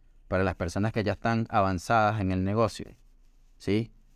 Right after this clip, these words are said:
Pero ven que está costando duplicar, ven que está costando, este, conectar con más personas ahorita en el ámbito digital,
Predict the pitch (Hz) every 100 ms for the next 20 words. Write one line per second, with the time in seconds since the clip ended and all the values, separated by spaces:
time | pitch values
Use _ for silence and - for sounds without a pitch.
0 | - - 92 92 92 90 87 82 110 123
1 | 110 101 - - 104 - 113 110 107 113
2 | 110 104 101 101 87 92 113 113 104 95
3 | 95 92 98 101 98 98 - 90 - 101
4 | 98 98 98 95 90 - - _ - 87
5 | - - 92 90 95 90 - 101 - 107
6 | 101 113 110 104 104 95 92 90 107 101
7 | 95 98 92 104 101 104 87 107 98